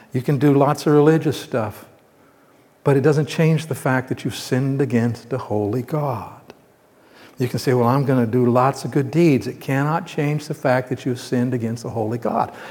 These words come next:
And that penalty must be paid. And so Jesus dies paying that penalty, the just for the unjust, for you and me,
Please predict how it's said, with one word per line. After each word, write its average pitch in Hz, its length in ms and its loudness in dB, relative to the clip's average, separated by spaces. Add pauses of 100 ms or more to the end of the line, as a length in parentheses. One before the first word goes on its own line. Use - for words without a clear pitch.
(220)
And 139 180 4
that 151 220 0
penalty 233 460 4
must 165 500 4
be 208 160 4
paid. 226 680 6 (300)
And 160 100 2
so 208 160 8
Jesus 175 720 6
dies 196 540 4
paying 208 360 4
that 208 220 2
penalty, 247 380 4 (260)
the 170 120 6
just 190 600 4
for 160 420 6
the 165 380 4 (920)
unjust, 175 680 0
for - 220 0
you 127 240 4
and 120 160 0
me, 107 220 -6